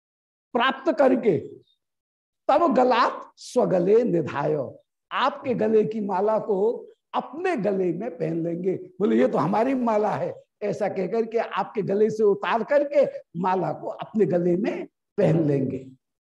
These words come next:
और कह रहे हैं कि पुष्पाणि चौरी मम किम तब कंठ हेतु,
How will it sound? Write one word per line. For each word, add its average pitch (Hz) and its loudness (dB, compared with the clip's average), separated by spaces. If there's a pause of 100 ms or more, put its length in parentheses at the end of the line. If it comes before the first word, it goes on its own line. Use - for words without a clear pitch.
(500)
और 190 0
कह 214 4
रहे 247 2
हैं 180 2 (800)
कि 208 6 (460)
पुष्पाणि 294 0
चौरी 220 2 (560)
मम 302 2
किम 240 0 (500)
तब 285 2 (100)
कंठ 285 0
हेतु, 185 2